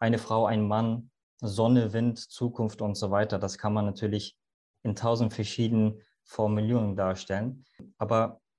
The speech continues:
auch verschiedene Beispiele geben.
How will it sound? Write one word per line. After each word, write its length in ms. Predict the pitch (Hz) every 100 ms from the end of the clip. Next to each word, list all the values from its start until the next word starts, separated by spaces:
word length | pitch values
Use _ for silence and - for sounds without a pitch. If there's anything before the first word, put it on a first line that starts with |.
| _ _ - 110
auch 220 | 113 113
verschiedene 720 | - - 120 107 120 107 104
Beispiele 540 | 104 123 123 101 87 -
geben. 460 | 87 95 110 131